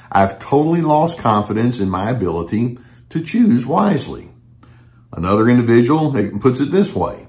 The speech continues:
This person says, "When someone abuses you like I was abused, it creates so much rage inside. I have so many m-, memories of wishing I could die,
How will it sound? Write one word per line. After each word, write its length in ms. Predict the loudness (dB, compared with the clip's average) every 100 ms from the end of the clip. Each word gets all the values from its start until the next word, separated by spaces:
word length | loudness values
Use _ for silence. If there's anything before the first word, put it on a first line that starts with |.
| -20 -20 -10
This 100 | -4
person 320 | 2 2 2
says, 380 | 0 4 4 4
"When 200 | 4 2
someone 460 | 2 2 4 4 2
abuses 640 | -2 -2 -2 -2 -4 -4
you 160 | -2 0
like 240 | 0 -2
I 180 | -2 0
was 180 | 0 -2
abused, 440 | -4 -4 -4 -2
it 200 | -4 -6
creates 580 | -8 -4 -2 -2 -4 -6
so 280 | -4 -2 0
much 340 | 0 -2 -4
rage 640 | -4 0 2 0 -4 -12 -8
inside. 760 | -2 -2 -2 -4 -4 -8 -16 -20 -20 -10 -2
I 80 | 0
have 180 | 0
so 340 | -2 -4 0 2
many 220 | 4 2
m-, 420 | 0 -2 -2 2
memories 560 | 4 4 2 0 -2 -6 -14 -4
of 240 | 0 2
wishing 380 | 2 2 2 -2
I 140 | -2 -4
could 280 | -4 -4
die, 600 | -6 -4 -4 -8 -14 -20